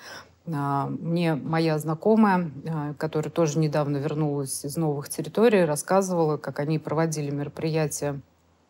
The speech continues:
с педагогами, психологами, родителями и детьми, а, и прозвучал очередной сигнал, и маленькая девочка, девятилетняя, взяла мою знакомую за руку и говорит: "Не бойся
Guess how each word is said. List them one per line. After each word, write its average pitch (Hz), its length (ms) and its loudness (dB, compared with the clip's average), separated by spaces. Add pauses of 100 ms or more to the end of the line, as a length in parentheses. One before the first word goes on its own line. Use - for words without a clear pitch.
(180)
с - 100 -8
педагогами, 175 560 2
психологами, 170 600 0
родителями 156 720 -2
и - 20 -6
детьми, 202 520 2 (540)
а, 147 340 2 (120)
и 160 220 0
прозвучал 165 680 2
очередной 156 580 0
сигнал, 214 560 2 (380)
и 151 160 0
маленькая 156 640 4
девочка, 156 800 4
девятилетняя, 160 960 0
взяла 143 520 2
мою 151 340 0
знакомую 151 600 -2
за 196 180 6
руку 226 300 0
и 147 60 -2
говорит: 151 340 0
"Не 175 100 2
бойся 180 500 4